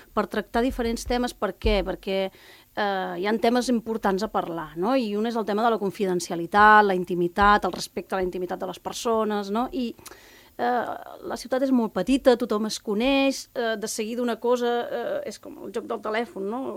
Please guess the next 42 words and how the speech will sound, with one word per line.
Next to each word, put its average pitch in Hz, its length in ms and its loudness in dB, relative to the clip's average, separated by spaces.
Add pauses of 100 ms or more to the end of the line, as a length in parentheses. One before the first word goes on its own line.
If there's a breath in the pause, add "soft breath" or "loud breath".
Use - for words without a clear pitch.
(120)
Comença 214 340 -6
aquí 269 360 -4
i 240 40 2
el 220 100 0
que 214 120 -6
acaba 214 240 0
allà 226 240 4 (300 loud breath)
se'n - 260 -2
diu 220 160 2
una, 240 160 2
una 233 140 0
cosa 233 240 2
ben 214 180 2
diferent, 185 640 -2
no? 202 240 -4
I 233 80 -8
costa 262 320 0
molt 277 240 0
trencar 233 380 -2
alguna 254 260 -2 (500 soft breath)
que 202 140 2
no 220 100 4
és 262 100 2
real 269 300 6
però 226 140 0
que 208 80 -6
s'ha 220 160 0
dit 196 180 -4
molt, 190 380 -2 (240)
no? 190 240 -6 (420 soft breath)
I, 226 520 -2
i 233 160 -4
una 254 120 0
mica 262 220 0
des 262 160 4
del 254 80 6
menjador 254 800 4
estem - 240 -4
intentant, 214 540 0 (500 soft breath)
eh, 220 220 -4
obrir, 269 320 2 (720)
no? 285 180 -6